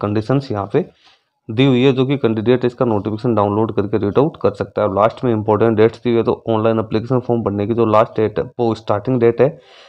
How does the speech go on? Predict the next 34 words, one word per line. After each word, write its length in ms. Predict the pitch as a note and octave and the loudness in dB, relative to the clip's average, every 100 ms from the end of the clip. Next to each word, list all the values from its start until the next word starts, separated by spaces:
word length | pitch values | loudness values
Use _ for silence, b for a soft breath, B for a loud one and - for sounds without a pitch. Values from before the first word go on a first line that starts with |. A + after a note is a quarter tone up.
| B | B
वो 40 | A2+ | -4
चार 240 | A#2+ A2+ | 2 4
नवंबर 300 | A2+ A#2+ B2+ | 4 0 0
दो 160 | A#2 A#2+ | 0 0
हज़ार 220 | A#2 G#2+ | 0 0
तेईस 280 | A2 A#2 A#2+ | 0 0 0
है, 60 | B2+ | 0
जो 160 | A#2+ A2 | 0 0
क्लोजिंग 440 | A2 G#2+ A#2 B2 | 0 2 2 2
डेट 200 | A2 A2 | 2 2
है 40 | B2+ | -2
वो 60 | C3 | -2
पच्चीस 340 | A#2 - A#2+ - | -4 -2 -2 0
ग्यारह 220 | A2+ A2 | 0 2
दो 140 | A2 | 0
हज़ार 160 | G2+ G#2 - | 0 -2 -2
तेईस 240 | A#2+ C#3 | -4 -4
रखी 260 | A#2+ - G2+ | -6 -6 -4
गई 100 | G2+ | -4
है। 140 | G2+ B B B B | -6 B B B B
अब 140 | A2 | -2
tentative 460 | A#2 A#2+ B2 B2+ C3+ | 2 2 2 0 0
date 260 | B2 B2+ - | 2 0 0
for 180 | A#2+ B2+ | 0 2
downloading 520 | G#2+ A2 A2+ B2+ B2+ G#2 | 2 2 2 0 0 0
admit 380 | G#2 A2 A#2+ | 2 0 0
card 260 | - A#2 A#2 | 2 2 2
call, 300 | G#2+ G#2+ G#2+ - - _ _ _ | 0 2 2 0 -8 _ _ _
call 280 | G#2+ A#2 E3+ - _ _ _ _ _ | 0 0 0 -6 _ _ _ _ _
letter 320 | A2+ A#2 D3 A#2+ | -4 0 0 2
from 180 | B2+ D3+ | 0 0
सेल 300 | - G2+ F#2+ | -2 -2 0
website 460 | G#2 G2+ A2+ B2+ - - | -2 -2 -2 -2 -6 -4
for 160 | A2 | -2